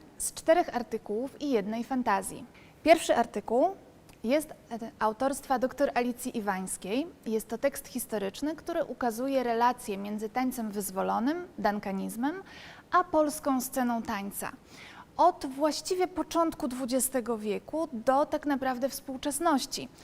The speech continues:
która często nieświadomie wciąż korzysta z tego, co Duncan dawno, dawno temu zainicjowała. Drugi artykuł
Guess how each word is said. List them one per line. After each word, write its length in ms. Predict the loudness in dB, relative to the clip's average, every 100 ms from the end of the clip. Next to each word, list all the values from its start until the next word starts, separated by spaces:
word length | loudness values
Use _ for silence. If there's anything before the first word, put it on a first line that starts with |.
| -20 -20 -20 -20
która 400 | -6 0 2 2
często 800 | 2 2 2 -2 0 2 0 -2 -8
nieświadomie 1120 | -2 0 0 0 -2 2 4 4 2 0 -2 -4 -12 -18
wciąż 380 | -2 0 0
korzysta 480 | -2 -4 -4 -4 -4
z 80 | -4
tego, 300 | -4 -2 -2
co 140 | -2 -4
Duncan 540 | -2 -2 -2 -2 -2 -2
dawno, 500 | 2 2 2 -2 -2
dawno 460 | -2 -2 -2 -6
temu 340 | -6 -6 -6 -4
zainicjowała. 840 | -4 -2 -2 -2 -6 -6 -6 -10 -14 -20 -20 -20 -20 -20 -20 -20 -20 -20 -10 -4
Drugi 360 | 0 2 2
artykuł 540 | 0 -2 -4 2 4